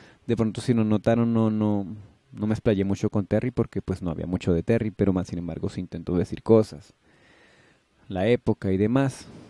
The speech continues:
Pero es que si le damos vueltas al asunto,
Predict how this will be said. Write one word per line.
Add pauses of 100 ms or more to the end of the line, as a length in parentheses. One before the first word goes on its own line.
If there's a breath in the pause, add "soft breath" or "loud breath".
(680 loud breath)
Pero
es
que
si
le
damos
vueltas
al
asunto,